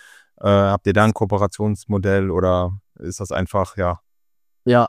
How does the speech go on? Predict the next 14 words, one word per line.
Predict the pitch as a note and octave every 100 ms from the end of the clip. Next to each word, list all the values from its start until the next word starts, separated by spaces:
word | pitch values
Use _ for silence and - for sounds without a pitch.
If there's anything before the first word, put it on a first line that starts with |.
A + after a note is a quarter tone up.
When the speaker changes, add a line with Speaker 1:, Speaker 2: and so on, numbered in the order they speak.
| -
Speaker 2:
also | A2
Vertrieb | G2+ F#2+
machen |
wir | F#2 F2+
Speaker 1:
Mundpropaganda? | E2+
Speaker 2:
gar | G2+ D3+
nicht. | G#3+ - - D3+ -
Ähm, | B2+ B2+ B2+ -
Vertrieb | C3 - C#3
machen | B2+
wir |
überhaupt | A2 C3 -
nicht. | G3+ - -
Also | A2+ A#2 A#2